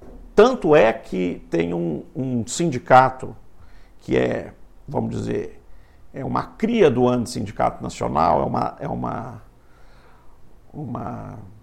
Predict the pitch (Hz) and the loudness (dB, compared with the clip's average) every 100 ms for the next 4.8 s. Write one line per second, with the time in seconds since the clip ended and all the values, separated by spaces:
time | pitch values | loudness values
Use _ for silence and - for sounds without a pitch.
0 | - - - - - - - - - - | -20 -20 -20 -20 -20 -20 -20 -20 -20 -20
1 | - 151 175 175 156 - - 175 170 165 | -10 0 0 0 -8 -6 -2 0 0 -6
2 | - 131 120 113 - 104 104 - - - | -10 -6 -6 -6 -12 -14 -14 -16 -20 -20
3 | - 110 98 - - 117 - 135 139 - | -14 -14 -12 -12 -10 -12 -8 0 0 0
4 | 117 - 147 135 156 - - - | -6 0 0 0 -2 -8 -20 -20